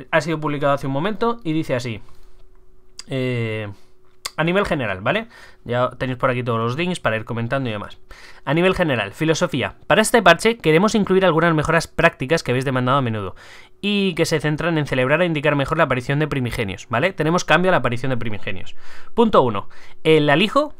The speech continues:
o sea, el, el armario de armería tiene cinco pestañas más. Hasta ahora tenía cinco, ahora va a tener diez. Bien, ya podemos guardarnos más recetas. Punto dos.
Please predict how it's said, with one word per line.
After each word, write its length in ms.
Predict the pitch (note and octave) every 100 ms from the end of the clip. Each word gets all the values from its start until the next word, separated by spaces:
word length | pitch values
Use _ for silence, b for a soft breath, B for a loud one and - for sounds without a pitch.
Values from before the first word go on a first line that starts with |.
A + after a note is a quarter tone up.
| -
o 120 | B2
sea, 200 | C#3 B2+
el, 120 | A#2
el 160 | B2+ C3
armario 420 | B2+ F3 F#3+ G#3+
de 500 | F3 D#3+ D3 C3+ B2+
armería 520 | C3 C3+ C3+ E3+ A3 A3+
tiene 180 | D#3 E3+
cinco 260 | E3+ D3
pestañas 420 | C3+ B2+ D3+ C3+ A2+
más. 260 | G#2+ -
Hasta 220 | D3 C3+ D3
ahora 180 | E3
tenía 200 | D3 C#3
cinco, 340 | C3+ F#3+ A3 -
ahora 140 | C3
va 60 | B2+
a 40 |
tener 260 | A#2+ C#3 C3
diez. 280 | G#2 - - - - - - -
Bien, 300 | - A#2 -
ya 180 | C#3+ C3
podemos 240 | C#3 D3+ C#3
guardarnos 360 | C3+ D3+ D#3
más 160 | C3 A#2
recetas. 420 | A2+ G#2+ - - B B B B B
Punto 260 | A3 G#3+ C#3
dos. 240 | G#2+